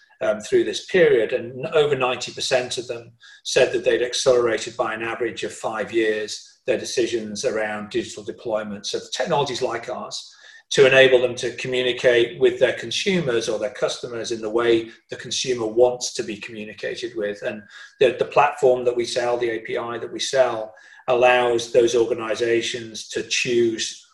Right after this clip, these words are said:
the means with which they communicate to their customers, whether that's text, email, voice, video.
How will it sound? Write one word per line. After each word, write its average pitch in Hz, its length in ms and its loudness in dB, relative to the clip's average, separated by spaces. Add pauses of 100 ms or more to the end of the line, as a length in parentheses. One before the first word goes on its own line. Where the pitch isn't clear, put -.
(160)
the 123 100 0
means 120 380 -2
with 110 140 -4
which 113 220 -6
they 113 120 -4
communicate 110 640 -10
to - 120 -14
their 104 140 -6
customers, 110 480 -10
whether 104 220 -8
that's 107 320 -10
text, - 420 -8
email, 110 400 -8
voice, 107 400 -6
video. 104 380 -6